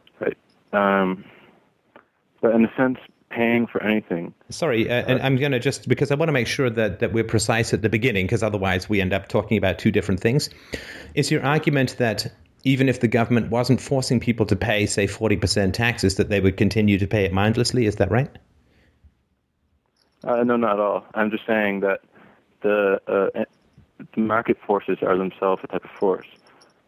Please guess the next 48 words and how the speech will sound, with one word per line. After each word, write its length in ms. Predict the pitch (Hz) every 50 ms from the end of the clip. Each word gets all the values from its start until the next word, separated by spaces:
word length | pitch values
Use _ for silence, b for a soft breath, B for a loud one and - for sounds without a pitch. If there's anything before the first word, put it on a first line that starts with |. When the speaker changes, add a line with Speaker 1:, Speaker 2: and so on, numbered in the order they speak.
| _ -
Speaker 1:
Uh, 60 | - 107
Speaker 2:
Okay, 160 | 90 - 135
wait, 140 | 120 135 147
wait. 200 | 143 143 143 135
No, 120 | 131 131
let's, 160 | 131 139 135 117
Speaker 1:
any 80 | 117
Speaker 2:
let's 200 | 120 147 - - -
do, 100 | 165 156 -
hang 140 | 131 170 160
on. 360 | 127 123 127 131 - - -
Sorry, 280 | - - 139 110 101 107
I 40 | 123
just 180 | 120 147 - -
wanna 120 | 147 143
make 140 | 139 135 107
sure 200 | - - 143 127
that 100 | 117 110
I'm, 220 | 113 110 113 110 113
I'm 220 | 110 113 113 104 113 -
understanding 480 | 120 120 113 - - 123 120 113 110 101
what 120 | 117 -
you're 60 | 113 101
saying 220 | - 120 98 95
at 80 | 98 95
the 80 | 98
beginning, 340 | 92 95 92 110 95 90 90
and 100 | 95 98
I'm 80 | 101 110
not 180 | 117 113 -
trying 160 | - 117 104
to 100 | 101 98 95
sort 160 | - - 104
of, 140 | 98 90 - - B B B B B B B
uh, 160 | 98 95 92
throw 220 | - - 131 123
you 200 | 110 98 101 101
off, 240 | 104 98 98 98 -
or 140 | 101 87 87
I'm, 160 | 92 95 95
I'm 340 | 95 98 104 104 104 104 104
really 200 | 107 120 117 107
just 200 | 104 107 104 -
genuinely 380 | - 117 107 107 101 101 98 95
trying 160 | - 101 92
to 80 | 90
understand 360 | 90 92 90 - - 117 101 98
it. 140 | 95 -